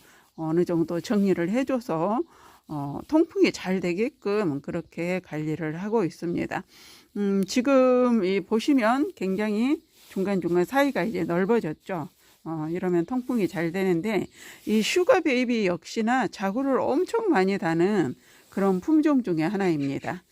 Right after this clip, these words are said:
그래서 밀착이 서로 많이 되어 있어요. 그러다 보면, 어, 환기가 잘 안 되면 요 아이가 또 여름에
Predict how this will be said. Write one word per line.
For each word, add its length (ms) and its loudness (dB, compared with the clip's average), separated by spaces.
그래서 260 -4
밀착이 720 2
서로 500 4
많이 800 -2
되어 320 0
있어요. 520 -4
그러다 340 0
보면, 800 2
어, 300 -2
환기가 400 4
잘 240 -4
안 240 -2
되면 640 2
요 100 0
아이가 300 0
또 200 -4
여름에 840 4